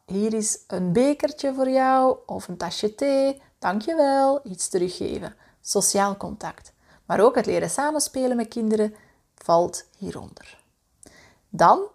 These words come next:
de volgende stap is erkenning en waardering. Bij erkenning en waardering gaat jouw kind zichzelf als competent zien.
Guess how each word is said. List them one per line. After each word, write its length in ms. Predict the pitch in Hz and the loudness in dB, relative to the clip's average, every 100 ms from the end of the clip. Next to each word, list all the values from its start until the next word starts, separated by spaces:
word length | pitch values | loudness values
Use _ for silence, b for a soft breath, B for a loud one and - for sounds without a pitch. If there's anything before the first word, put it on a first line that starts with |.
| _ _ _ _ | _ _ _ _
de 100 | _ | _
volgende 360 | _ 147 190 214 | _ -4 0 0
stap 280 | 214 220 220 | 2 2 0
is 140 | - | -8
erkenning 480 | - - 165 170 170 - | -8 -8 -8 -6 -8 -12
en 120 | 147 | -12
waardering. 640 | - 143 123 170 208 339 - _ B B B B B _ | -10 -12 -6 0 2 2 -4 _ B B B B B _
Bij 120 | 175 | 4
erkenning 460 | 180 339 359 311 | 6 4 4 0
en 80 | 220 | 0
waardering 640 | 185 175 165 220 302 320 370 - | 0 -2 0 2 2 0 -4 -12
gaat 500 | - 180 247 302 - b b b _ | -10 -4 0 0 -2 b b b _
jouw 300 | 185 180 175 | -4 -2 -2
kind 400 | - 269 320 - - | -2 -2 -2 -6 -6
zichzelf 720 | - 170 - 202 240 240 - _ _ | -6 -4 2 4 4 0 -10 _ _
als 220 | _ 185 - | _ -8 -2
competent 600 | 214 190 - 175 170 - | -2 -4 -8 -8 -6 -6
zien. 240 | - - | -8 -14